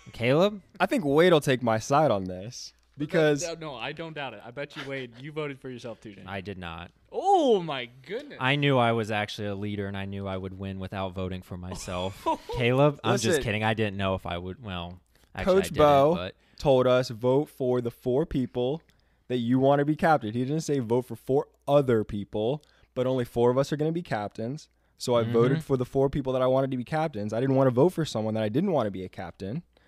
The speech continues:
Speaker 2: And the four people that I voted for are all captains,
Speaker 1: What number
Speaker 2: including
Speaker 1: did you vote for yourself? One?
Speaker 2: Number one, obviously.
Speaker 1: Oh, of course. Who was
Speaker 2: Of
Speaker 1: two, three, and four? Or, you know what? Maybe that's too personal.
Speaker 2: Oh, it's all right. We told everyone on the bus. It's all right.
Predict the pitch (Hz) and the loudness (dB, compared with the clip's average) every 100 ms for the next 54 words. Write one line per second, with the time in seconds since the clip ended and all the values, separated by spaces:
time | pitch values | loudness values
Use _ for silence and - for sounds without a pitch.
0 | _ _ _ _ _ _ 117 107 127 127 | _ _ _ _ _ _ -6 -4 -2 -2
1 | 147 135 143 139 135 123 127 127 175 - | 0 2 2 2 2 0 -2 -2 -2 -8
2 | _ _ _ - 107 113 - 120 110 117 | _ _ _ -2 2 4 4 2 0 0
3 | 123 131 - 120 127 135 135 127 110 95 | -2 -2 -2 0 4 4 6 4 2 -2
4 | 98 - 95 90 - 92 92 107 101 107 | -4 -4 -6 -6 -8 -10 -10 -4 0 0
5 | 123 147 123 - _ 143 214 240 277 117 | 0 -4 -10 -16 _ -6 -2 -2 -2 -2
6 | 123 139 95 92 98 - 160 90 - 170 | -4 -4 -6 -8 -10 -4 -2 -2 -4 -6
7 | 151 104 139 139 127 - 143 139 135 131 | -4 -4 -2 0 -2 -2 -4 -4 -2 -4
8 | 117 - 147 107 117 117 101 95 92 85 | -4 -6 -2 0 0 -2 -4 -8 -8 -10
9 | - 85 - - - - - 107 - 135 | -14 -14 -14 -14 -16 -18 -18 -18 -4 2
10 | 151 160 135 113 95 139 208 196 143 120 | 2 4 2 0 -2 -2 0 2 2 0
11 | 117 104 98 87 92 95 92 107 92 87 | -2 -4 -8 -8 -10 -10 -6 -6 -6 -8